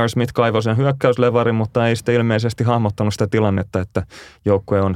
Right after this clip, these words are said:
tasoissa eikä johdossa, joten ei sitten lähtenyt hakemaan omaa ratkaisua, vaan kuljetti sieltä kolmesta sekunnista puolustajia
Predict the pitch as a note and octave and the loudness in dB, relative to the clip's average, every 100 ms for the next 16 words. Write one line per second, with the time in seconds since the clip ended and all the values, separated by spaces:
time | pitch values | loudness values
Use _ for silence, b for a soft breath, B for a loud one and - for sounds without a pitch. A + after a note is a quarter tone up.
0 | - G#2+ G2+ G2 F2 - D2+ G#2 G2 F2 | -2 -2 0 0 0 0 0 2 0 0
1 | F#2 G2+ G2 F2 - E2 E2+ E2+ F2+ F2+ | 0 0 0 -4 -4 -4 -4 -4 -4 -4
2 | - _ _ _ _ _ - G2+ - A#2 | -8 _ _ _ _ _ -2 -2 0 0
3 | A#2 B2 A#2 A#2 A#2+ A2+ A2+ A2 G#2 G2+ | 0 0 0 0 2 2 2 2 2 0
4 | G2 G2+ G2 F#2 F#2+ G2 F#2+ F2+ G2 F2+ | 0 0 0 0 0 0 -2 -2 -2 -4
5 | G2+ F#2 F2 - - F2 G2+ - - F2 | -2 -4 -2 -6 -6 -6 -4 -6 -6 -8
6 | - - _ _ _ _ _ _ - A2 | -10 -20 _ _ _ _ _ _ 0 2
7 | G#2 - G#2 G#2 | 2 0 0 0